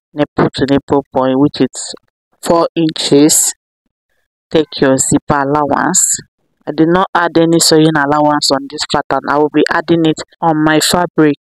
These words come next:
The next thing I will be doing now is to show you how I transfer all my pattern paper to my fabric. So I've gone ahead to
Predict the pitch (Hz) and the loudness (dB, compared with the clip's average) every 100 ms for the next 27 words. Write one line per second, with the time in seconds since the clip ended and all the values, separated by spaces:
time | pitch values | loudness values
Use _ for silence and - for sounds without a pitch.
0 | _ _ 202 190 208 262 - 220 175 156 | _ _ -4 0 2 0 0 0 0 0
1 | 160 - 180 185 170 147 - 151 - 156 | 0 2 2 2 0 -4 -2 -4 0 -2
2 | - - 185 180 170 165 165 147 143 - | 0 2 4 6 4 0 -4 -6 -8 -4
3 | 147 143 - 165 - 160 156 147 139 - | -2 -2 -2 -4 -2 -2 -2 -4 -4 -6
4 | 151 160 151 - 151 - 135 - _ _ | -4 -4 -4 -6 -8 -4 -6 -8 _ _
5 | _ - 143 139 135 - 151 143 - 147 | _ -4 -2 0 -2 -2 -2 -2 2 2
6 | 202 - - _ _ _ _ - 196 202 | 2 -8 -18 _ _ _ _ -2 2 2
7 | 196 185 180 233 196 185 190 - | 2 -2 0 0 2 2 2 -2